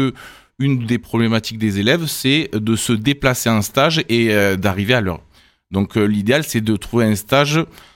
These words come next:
à proximité ou avec, euh, des transports, euh, des transports, euh, adéquats, des bus, euh, des trottinettes ou les parents qui amènent les élèves, mais le plus proche possible.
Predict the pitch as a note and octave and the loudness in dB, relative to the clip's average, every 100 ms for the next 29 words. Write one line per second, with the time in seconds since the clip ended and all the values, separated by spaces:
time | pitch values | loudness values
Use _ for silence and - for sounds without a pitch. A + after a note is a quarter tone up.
0 | _ _ _ _ _ A#2+ - - B2+ - | _ _ _ _ _ -2 0 -2 -2 -2
1 | B2+ B2+ A2 - D#3 F3+ - D#3 E3+ E3 | 0 0 0 2 4 4 2 -2 0 2
2 | C3 A2+ C3 C#3+ C#3 B2 A#2 A2 A2 - | 2 2 0 0 0 2 2 0 -2 0
3 | A#2+ A2+ - C3 B2+ A#2 A2+ A2 G#2+ G2+ | -2 -2 -2 0 2 2 4 4 2 0
4 | G#2 A2+ G#2 - - A2+ G#2 G2 F2+ F2 | -2 -2 -4 -4 -6 -4 0 2 2 0
5 | E2+ - G#2 G#2 - E2+ - - _ F2 | -2 -2 -2 -2 -4 -10 -10 -20 _ -2
6 | F#2+ F2 G#2+ B2+ - G2+ F#2+ F#2+ F#2 F#2 | -2 0 0 -2 -2 0 0 2 0 0
7 | - G2 - - F#2+ A2+ - G2 F#2 F#2+ | -2 -6 -6 -4 0 2 0 -4 -4 0
8 | F#2+ E2+ - - - F#2 E2+ F2+ G2 A#2 | -2 -2 -10 -20 -8 -6 -2 -2 -2 -2
9 | - F#2+ G2 G2 F#2 G2 B2+ C#3 B2 C#3 | -2 -2 0 0 0 2 2 4 2 2
10 | D#3+ D#3 - - _ _ F#2+ A#2+ A2+ - | 2 -2 -10 -20 _ _ -2 -2 -2 -2
11 | C#3 - - D#3 - C#3+ C3 - F2+ C#2 | -4 -4 0 0 0 -4 -4 -4 -6 -8